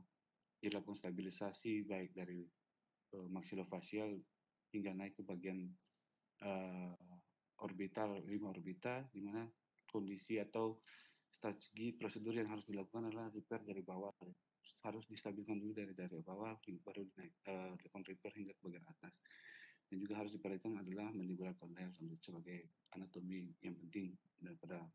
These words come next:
fraktur di craniofacial sendiri. Untuk, eh, surgical principle sendiri, untuk, eh, eksplorasi daripada kranial bisa dilakukan insisi bikoronal, di mana dilakukan insisi ini, eh, dua sampai empat sentimeter di atas,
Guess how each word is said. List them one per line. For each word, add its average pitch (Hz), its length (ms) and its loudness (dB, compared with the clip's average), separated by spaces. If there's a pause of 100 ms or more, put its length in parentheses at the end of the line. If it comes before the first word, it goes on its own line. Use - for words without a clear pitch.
(340)
fraktur 95 360 -2
di 90 120 -2
craniofacial 85 560 -4
sendiri. - 400 -4 (840)
Untuk, - 160 -2
eh, - 360 6
surgical 107 400 2
principle 110 360 2
sendiri, 117 520 10 (880)
untuk, 110 400 4
eh, 104 80 2
eksplorasi 104 380 2
daripada 101 260 2
kranial 107 480 4
bisa 107 160 -4
dilakukan 98 320 -2
insisi 98 400 -4
bikoronal, 98 720 0
di 104 80 -2
mana 98 240 -8
dilakukan 95 560 -8 (600)
insisi 95 560 2
ini, 135 400 6
eh, 95 360 -2 (240)
dua 110 120 -2
sampai 101 560 4
empat 92 280 -2
sentimeter 95 440 2 (640)
di 98 80 2
atas, - 400 0